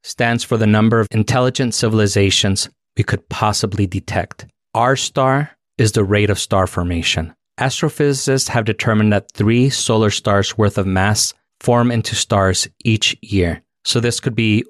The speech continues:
one giant star that is the same mass as three of our suns, or ten smaller stars that are the same mass as three of our stars. Since our sun is pretty average, as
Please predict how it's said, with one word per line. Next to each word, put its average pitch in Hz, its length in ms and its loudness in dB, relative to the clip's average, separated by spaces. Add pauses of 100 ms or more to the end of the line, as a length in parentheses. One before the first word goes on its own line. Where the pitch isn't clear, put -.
one 113 360 2
giant 127 380 0
star 131 380 0
that 117 160 -2
is 101 100 0
the 107 80 0
same 107 300 2
mass 104 420 0
as 101 220 -2
three 104 200 0
of 95 200 0
our 107 180 0
suns, 147 500 -4 (240)
or 113 80 0
ten 117 300 0
smaller 117 420 2
stars 92 500 0 (280)
that 104 120 0
are 101 40 2
the 95 120 0
same 101 400 0
mass 95 320 0
as 101 240 0
three 107 240 0
of 98 200 0
our 101 180 0
stars. 85 500 -4 (240)
Since - 240 -2
our 117 100 2
sun 131 320 0
is 117 120 0
pretty 139 420 -2
average, 113 600 -2 (140)
as 101 280 -2